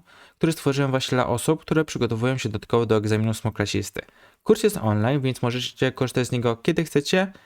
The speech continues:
i gdzie chcecie. Kurs zawiera wszystko to, co pojawia się na egzaminie, a co najważniejsze,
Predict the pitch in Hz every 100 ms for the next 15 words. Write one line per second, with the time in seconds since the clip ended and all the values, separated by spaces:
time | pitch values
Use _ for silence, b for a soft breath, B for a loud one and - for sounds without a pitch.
0 | B 196 175 131 - 101 - 160 196 202
1 | b b b _ - 185 156 135 127 123
2 | - 185 - 117 110 110 113 110 110 -
3 | 107 107 107 107 127 135 - 127 110 110
4 | 104 107 104 - 165